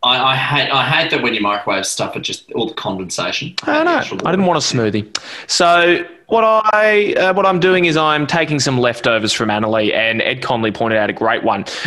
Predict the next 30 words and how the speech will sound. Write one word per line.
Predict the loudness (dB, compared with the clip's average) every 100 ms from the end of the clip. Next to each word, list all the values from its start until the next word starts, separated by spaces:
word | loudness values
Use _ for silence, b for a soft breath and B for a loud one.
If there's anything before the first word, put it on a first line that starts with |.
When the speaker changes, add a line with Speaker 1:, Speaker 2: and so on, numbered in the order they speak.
| B
Speaker 2:
And | 0
this | 0
one | 0 0
stood | 0 2
out | 0
to | 0
me | -4 -4 -6
because | -4 -2 0 0 0 -2 -4 -2
dear | -2 0 0
friend | -2 -2 -2
Lewis | -2 0 2 2 0 -4 -6 -10 _ _ _ _ _ -20 -8
was | 0 2 2 0
involved | -2 -4 -2 0 2 0 -2 -8 -18 -8
directly | -2 0 -2 -4 -6 -6 -4
with | -2
this. | -2 0
So | 0 0
Sean | 2 2 2 2
Kingston, | 0 -2 -2 -6 -10 _ _ _ _ _ _ _
it's | -8
a | -4
name | -2 0 0
that | -2
might | 0 -2 0
mean | -2
something | -2 -2 -2 -2
to | 0
many | 0 0
of | 0
you. | -2